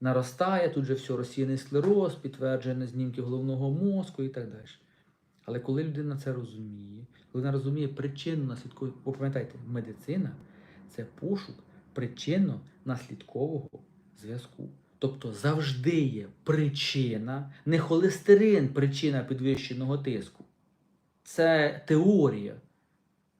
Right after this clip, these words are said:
Її не можна перевірити. Понимаєте?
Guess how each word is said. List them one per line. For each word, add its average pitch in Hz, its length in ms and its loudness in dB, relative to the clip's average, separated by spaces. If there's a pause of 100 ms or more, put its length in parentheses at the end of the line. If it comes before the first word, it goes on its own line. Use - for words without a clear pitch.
(840)
Її 160 220 0
не 190 140 8
можна 156 440 8
перевірити. 147 800 0 (1400)
Понимаєте? 151 500 -2